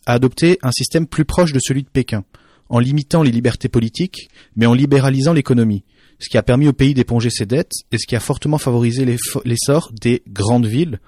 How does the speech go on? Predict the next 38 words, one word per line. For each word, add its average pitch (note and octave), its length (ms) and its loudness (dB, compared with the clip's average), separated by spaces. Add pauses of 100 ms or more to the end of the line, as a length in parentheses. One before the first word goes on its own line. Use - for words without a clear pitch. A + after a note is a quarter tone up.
(200)
au A#2 80 -2
détriment B2+ 440 0
du A#2+ 100 -2
reste C3+ 240 0
du G#2+ 80 0
territoire A#2 560 -2
dont G#2+ 140 -4
sont G2+ 120 -10
partis - 280 -4
les A#2+ 60 0
premiers B2 240 -2
soulèvements B2 400 -2
en - 20 0
deux A2+ 80 -2
mille G2 160 -2
onze. E2 180 -8 (920)
Et A#2+ 100 0
l'inégalité C3+ 520 2
frappe - 240 -4
aussi D3 220 -2
les C3+ 100 2
communautés. C3+ 540 2 (560)
En B2 120 2
effet, C#3 240 2
les B2 200 2
Alaouites, B2 560 0 (260)
qui - 80 -8
est - 160 -6
une G#2 140 0
branche A2+ 400 -4
dérivée A2+ 400 -2
des G#2+ 100 0
chiites - 400 -4
dont G#2 100 -2
fait A2 120 -6
partie G#2+ 260 -4
Bachar G#2+ 300 -2
al-Assad, B2+ 500 -2